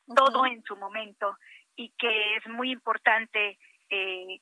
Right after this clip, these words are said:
Speaker 2: que la verdad nos haga libres. En este caso, pues, fue lamentable porque, eh, el programa radiofónico de Carmen Aristegui lleva doce días dedicándole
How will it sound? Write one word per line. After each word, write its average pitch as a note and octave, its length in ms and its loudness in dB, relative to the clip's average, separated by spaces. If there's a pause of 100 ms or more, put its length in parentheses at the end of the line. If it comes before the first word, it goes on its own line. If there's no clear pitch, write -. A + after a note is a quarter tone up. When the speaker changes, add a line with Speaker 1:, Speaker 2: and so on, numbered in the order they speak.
(140)
Speaker 2:
que F#3+ 400 0
la G3 120 2
verdad A3 340 6
nos A3 260 -2
haga G#3+ 220 4
libres. B3 460 -4 (880)
En G#3+ 140 0
este A3 280 2
caso, A3 420 6
pues, F#3+ 220 0 (100)
fue G#3+ 140 2
lamentable G#3+ 640 2
porque, F#3+ 600 -6 (400)
eh, G3+ 320 0 (340)
el A3 540 -4 (140)
programa C4 640 6
radiofónico A3+ 920 -4
de F#3+ 300 -8
Carmen G#3 300 0
Aristegui G3+ 460 0
lleva G#3+ 360 4
doce B3+ 380 4
días G3 340 -2 (680)
dedicándole G#3 680 4